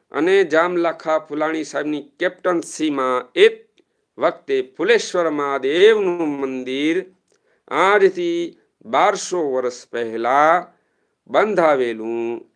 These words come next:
એ આજ પણ અંકબંધ. અનેકો થપાટો, અનેક મુશ્કેલીઓનો સામનો કરી હજી પણ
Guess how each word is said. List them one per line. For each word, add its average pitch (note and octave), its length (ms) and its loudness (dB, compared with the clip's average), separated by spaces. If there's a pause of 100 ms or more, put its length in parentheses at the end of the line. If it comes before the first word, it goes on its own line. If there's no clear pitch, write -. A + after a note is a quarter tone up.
એ A2+ 100 -6 (240)
આજ F3 340 4
પણ C3+ 260 -4 (160)
અંકબંધ. D3 500 -6 (400)
અનેકો A3+ 480 2
થપાટો, E3 640 -2 (360)
અનેક G3+ 300 -2
મુશ્કેલીઓનો C#3+ 800 -4
સામનો C#3+ 500 -6
કરી A2 380 -10 (480)
હજી G3 240 4
પણ A#2 280 -4